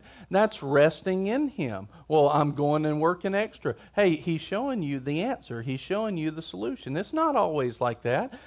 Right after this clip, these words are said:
but our obedience is very important. In this particular time, it wasn't that way. In this particular time, he said, "Did you ask me for it?"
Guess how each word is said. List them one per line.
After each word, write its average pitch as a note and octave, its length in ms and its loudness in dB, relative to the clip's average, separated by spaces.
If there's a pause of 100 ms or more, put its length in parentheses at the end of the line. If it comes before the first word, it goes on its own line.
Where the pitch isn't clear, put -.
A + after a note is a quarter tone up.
(160)
but D3+ 120 6
our D#3+ 220 6
obedience D#3 800 0
is C#3+ 140 -6
very B2+ 380 -4
important. D#3 540 -4 (420)
In C#3 160 0
this C4 240 4
particular C#3+ 680 0
time, C3+ 360 0
it D3+ 120 -2
wasn't D3 460 2
that D3+ 240 2
way. G#3 280 2 (180)
In C3 120 -2
this G3 200 2
particular D3 640 -4
time, C#3+ 320 0
he D#3+ 100 -2
said, B2+ 320 -2
"Did B2+ 220 -6
you B2+ 160 -6
ask C#3+ 320 2
me D3 180 -4
for D#3 360 -4
it?" - 120 -10